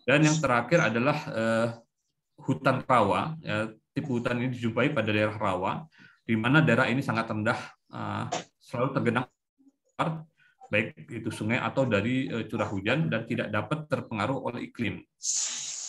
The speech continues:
Dan, eh, yang lebih ke darat lagi ada hutan belukar.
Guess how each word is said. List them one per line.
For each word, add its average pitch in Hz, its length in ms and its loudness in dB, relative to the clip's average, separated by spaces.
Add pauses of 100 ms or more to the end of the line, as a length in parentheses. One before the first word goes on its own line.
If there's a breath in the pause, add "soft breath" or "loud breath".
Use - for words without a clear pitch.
(140)
Dan, 131 320 2 (480)
eh, 101 320 0 (240)
yang 113 240 0
lebih 104 160 -2
ke - 60 -2
darat 104 180 2
lagi 104 240 -2
ada 98 480 -4
hutan 101 400 -4
belukar. 92 480 -10